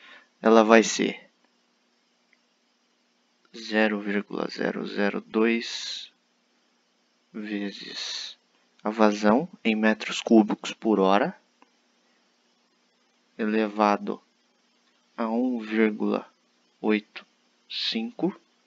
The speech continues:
vezes zero vírgula onze zero oito vezes o nosso comprimento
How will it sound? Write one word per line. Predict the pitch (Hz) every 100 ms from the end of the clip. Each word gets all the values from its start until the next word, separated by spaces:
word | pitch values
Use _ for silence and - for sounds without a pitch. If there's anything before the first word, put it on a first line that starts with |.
| _ _ _ _ _ _ _ _ _ _ _ _ _ _ _ _
vezes | 110 117 110 98 - - - - - _ _ -
zero | 110 113 117 110
vírgula | 107 107 104 107 107 104 - _ _ _ _ _ _ -
onze | 117 117 104 107
zero | 104 113 139 170
oito | 151 165 - 220 214 _ _ _ _ _ _ _ _ _ _
vezes | - 120 113 123 139 185 - - - -
o | 202
nosso | 170 147 - -
comprimento | 131 131 - 185 208 104 214 -